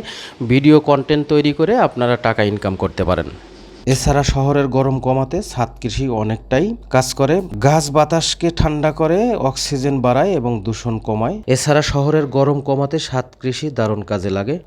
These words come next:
গাছ বাতাস ঠান্ডা রাখে। আপনিও চেষ্টা করুন আজ থেকে আপনার ছাদকে ছোট একটি খামারে পরিণত করতে। এছাড়া ছাদে কিছুটা সময় গাছের সাথে কাটালে ভালো লাগে, মন ভালো হয়ে যায়, স্ট্রেস কমায়। অনেকেই বলে গাছ তাদের সবচেয়ে বড় বন্ধু। আপনি চাইলে ছোট কয়েকটি টব,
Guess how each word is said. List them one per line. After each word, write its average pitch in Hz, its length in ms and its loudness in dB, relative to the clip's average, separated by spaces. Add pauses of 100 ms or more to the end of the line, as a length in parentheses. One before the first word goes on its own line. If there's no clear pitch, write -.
(100)
গাছ 131 300 4
বাতাস 123 340 -2 (100)
ঠান্ডা 120 320 0
রাখে। 120 260 -2 (300)
আপনিও 151 360 2
চেষ্টা 175 360 -2
করুন 196 260 0
আজ 160 180 -2
থেকে 131 240 -2
আপনার 120 280 2
ছাদকে - 480 -2 (300)
ছোট 98 240 -6
একটি 107 240 -4
খামারে 104 420 -2
পরিণত 92 420 -2
করতে। - 320 -12 (340)
এছাড়া 160 500 2
ছাদে 147 360 -2
কিছুটা 156 400 -2
সময় 147 360 -2
গাছের 131 260 -4
সাথে 143 300 -4
কাটালে 135 400 0
ভালো 117 260 -2
লাগে, 123 440 -2
মন 139 200 4
ভালো 131 220 4
হয়ে 139 160 2
যায়, 143 140 2
স্ট্রেস 127 380 -4
কমায়। 135 300 0
অনেকেই 120 540 0
বলে 110 300 2
গাছ 107 260 -2 (100)
তাদের 104 240 -6
সবচেয়ে - 500 -8
বড় 107 180 2
বন্ধু। 101 420 -2
আপনি 135 280 0
চাইলে 139 360 2
ছোট 147 280 -4
কয়েকটি 131 420 -2
টব, 127 360 0